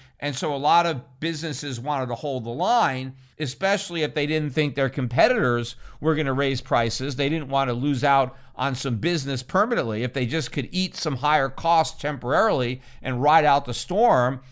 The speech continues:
they were willing to do it. But I think all of that is gonna change in twenty twenty-two,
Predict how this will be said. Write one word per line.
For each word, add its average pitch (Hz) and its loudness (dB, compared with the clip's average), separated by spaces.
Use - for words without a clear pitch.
they 156 4
were 160 2
willing 143 2
to 131 -2
do 214 2
it. 117 -2
But 170 4
I 180 8
think 196 -2
all 190 4
of 185 2
that 165 6
is 131 0
gonna 120 -2
change 143 -2
in 147 0
twenty 165 0
twenty-two, 139 0